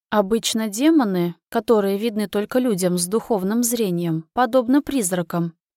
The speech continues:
Демоны среднего уровня и выше, более прыткие и агрессивные, способны напасть на человека напрямую,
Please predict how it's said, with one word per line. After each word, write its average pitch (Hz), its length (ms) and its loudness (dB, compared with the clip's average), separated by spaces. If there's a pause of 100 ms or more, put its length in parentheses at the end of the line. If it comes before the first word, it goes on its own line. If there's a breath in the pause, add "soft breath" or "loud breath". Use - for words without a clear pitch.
(320)
Демоны 202 460 2
среднего 190 580 -2
уровня 185 500 -2
и 202 160 -4
выше, 190 580 -2
более 226 440 0
прыткие 180 600 -4
и 202 120 -4
агрессивные, 185 920 -2 (560)
способны 254 640 2
напасть 226 420 0
на 269 80 0
человека 214 560 -2
напрямую, 226 720 2